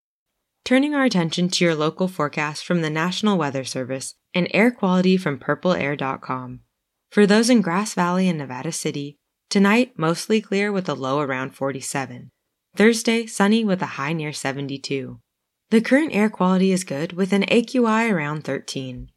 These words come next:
In Truckee and Lake Tahoe, tonight, mostly clear with a low around thirty-one.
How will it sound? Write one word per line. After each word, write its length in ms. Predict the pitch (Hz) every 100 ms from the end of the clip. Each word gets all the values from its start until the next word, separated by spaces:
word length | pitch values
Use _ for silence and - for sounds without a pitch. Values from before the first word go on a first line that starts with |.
| _ _ _ _ 208
In 120 | 202
Truckee 400 | 190 196 202 240
and 140 | 226
Lake 180 | 214 214
Tahoe, 500 | 208 208 220 240 254 -
tonight, 440 | 175 147 175 214 -
mostly 480 | 151 165 - 233 233
clear 340 | - 208 220
with 160 | 208 185
a 80 |
low 260 | 131 127 143
around 380 | 143 135 135 139
thirty-one. 680 | 135 135 135 131 123 123